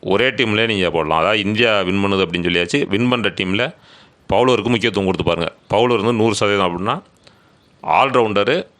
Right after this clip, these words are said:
எண்பது சதவீதம், பேட்ஸ்மேனே யாராவது ஒருத்தருக்கு நல்லா இருக்கும். அதாவது, பங்களாதேஷ் பேட்ஸ்மேனா இருக்கலாம் அல்லது இந்தியா பேட்ஸ்மேனா இருக்கலாம். ஏன்னா, இந்தியா ஃபஸ்ட்டு பேட்டிங் பண்ணா விராட் கோலிக்கு நல்லா இருக்கு, இன்னைக்கு எதிர்பார்க்கலாம்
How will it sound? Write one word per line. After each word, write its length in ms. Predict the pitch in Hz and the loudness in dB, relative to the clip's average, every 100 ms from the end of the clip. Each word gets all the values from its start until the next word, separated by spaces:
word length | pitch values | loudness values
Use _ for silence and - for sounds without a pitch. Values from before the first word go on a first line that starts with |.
| _ _ | _ _
எண்பது 280 | 92 107 113 | -4 0 -2
சதவீதம், 480 | 107 107 107 160 - _ _ _ - | 0 2 2 -2 -4 _ _ _ -4
பேட்ஸ்மேனே 480 | 120 165 - 135 117 | -2 0 0 -2 0
யாராவது 400 | 131 104 107 110 | 0 2 2 2
ஒருத்தருக்கு 280 | 95 101 98 | 0 -2 -2
நல்லா 240 | 95 85 | -2 0
இருக்கும். 240 | 85 78 - | -2 -4 -10
அதாவது, 540 | - 85 98 101 143 - _ | -6 -2 0 0 -2 -4 _
பங்களாதேஷ் 600 | 90 90 113 127 120 98 | -4 -2 0 0 0 -2
பேட்ஸ்மேனா 400 | 101 104 101 92 | -4 -2 -4 -2
இருக்கலாம் 400 | 90 87 98 - _ _ _ _ _ _ | -2 0 -2 -2 _ _ _ _ _ _
அல்லது 280 | - 98 110 | -6 -2 0
இந்தியா 220 | 110 110 | 0 0
பேட்ஸ்மேனா 420 | 110 92 - 90 82 | 0 0 -2 -4 -4
இருக்கலாம். 300 | 78 87 95 | -2 -2 -2
ஏன்னா, 60 | |
இந்தியா 300 | 107 101 120 | -2 0 0
ஃபஸ்ட்டு 220 | 113 110 107 | 0 -2 -2
பேட்டிங் 220 | 110 107 | -2 0
பண்ணா 360 | 101 107 135 - _ - | 0 0 -2 -6 _ -6
விராட் 260 | 92 113 | -2 -2
கோலிக்கு 240 | 113 101 95 | -2 -2 0
நல்லா 200 | 90 95 | 0 0
இருக்கு, 340 | 90 85 85 _ _ _ _ _ _ - | 0 -2 -6 _ _ _ _ _ _ -10
இன்னைக்கு 560 | 87 95 90 95 90 | -6 -4 -2 0 0
எதிர்பார்க்கலாம் 480 | 92 95 90 87 80 | 0 0 0 0 -4